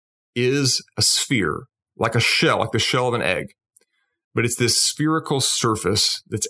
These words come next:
outside of the solar system. It's not real close to us. It's way, uh, out far from us, many, many, many miles. It's outside of our star system. And the sphere itself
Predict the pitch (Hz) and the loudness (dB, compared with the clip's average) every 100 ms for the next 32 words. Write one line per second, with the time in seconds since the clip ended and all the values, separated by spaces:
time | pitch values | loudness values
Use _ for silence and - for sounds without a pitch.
0 | - 127 147 127 - 131 113 92 98 113 | -2 -2 0 0 2 2 2 0 -2 -2
1 | 110 82 101 123 113 104 104 98 - 87 | -2 -2 0 0 0 0 -2 -2 -2 -6
2 | 92 _ _ _ _ _ _ - 117 156 | -12 _ _ _ _ _ _ -6 -2 0
3 | 139 165 156 - 135 - 107 110 - - | 0 -2 -2 0 0 0 0 0 0 -2
4 | 117 127 139 139 135 131 - _ - - | -2 0 0 2 0 -2 -8 _ -14 -14
5 | - - 117 - - 127 117 107 85 - | -10 -2 -2 -2 -2 0 0 0 -2 -2
6 | 110 131 151 139 127 117 117 120 107 104 | -2 0 0 2 2 0 0 0 0 0
7 | - - - - _ _ _ _ - 117 | -2 -4 -10 -12 _ _ _ _ -8 0
8 | 131 127 - 131 120 110 104 107 _ _ | 0 2 0 0 0 0 -2 -4 _ _
9 | - - 123 113 - 98 - 92 107 _ | -6 0 2 2 2 0 -2 -8 -12 _
10 | _ _ _ _ _ _ _ _ 117 127 | _ _ _ _ _ _ _ _ -2 2
11 | 120 113 - - 185 185 147 - - 190 | 2 2 0 0 0 0 0 0 0 2
12 | 131 120 - - | 2 0 -4 -8